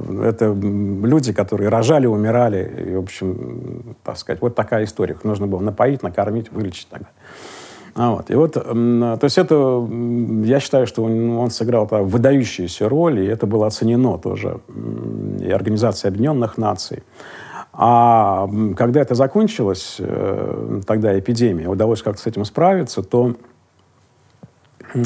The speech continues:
Андрей уехал, опять же, по частному контракту, как по персональному, в Бурунди, представителем Красного Креста в Бурунди. Ну, два года он там, в общем, потом сказал, что я уже отдал всё, что, что я могу для Бурунди.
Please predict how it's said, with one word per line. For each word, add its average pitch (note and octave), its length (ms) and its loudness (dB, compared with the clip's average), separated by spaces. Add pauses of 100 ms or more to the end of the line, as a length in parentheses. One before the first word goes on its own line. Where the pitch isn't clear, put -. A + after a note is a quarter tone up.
Андрей C3+ 400 4
уехал, A#2+ 500 0
опять A#2+ 240 0
же, G2 120 -2
по G#2+ 220 0
частному A2 380 0
контракту, A#2 500 0
как G2+ 260 -4 (460)
по A#2+ 260 4
персональному, A2+ 640 2
в F2 60 0
Бурунди, A#2 500 4 (100)
представителем B2 520 0
Красного A2 360 -2
Креста C3+ 340 0
в F#2+ 180 -2
Бурунди. F#2 540 2 (1300)
Ну, B2+ 120 2
два C3 220 6
года D#3 260 6
он A#2 160 2
там, G#2 540 0
в G2 40 0
общем, F#2 320 -4
потом G#2 260 -4
сказал, G#2 240 0
что - 140 -6
я G#2 120 2
уже G2+ 180 0
отдал G#2 280 0
всё, F#2+ 240 -4
что, F2+ 200 -6 (180)
что - 160 -4
я G2 60 0
могу F#2+ 260 -2
для F#2 180 -2
Бурунди. C3 540 2